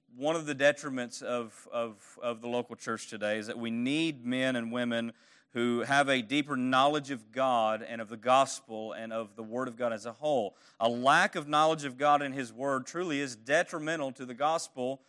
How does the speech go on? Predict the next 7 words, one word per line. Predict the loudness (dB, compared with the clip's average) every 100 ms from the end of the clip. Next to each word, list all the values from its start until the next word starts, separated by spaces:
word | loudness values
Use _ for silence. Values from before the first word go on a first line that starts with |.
| _ _
and | -4 -4 0
the | -4
health | -4 4 6 6 4
of | -2
the | 4
local | 4 2 -6
church. | -4 -4 -4 -10 -20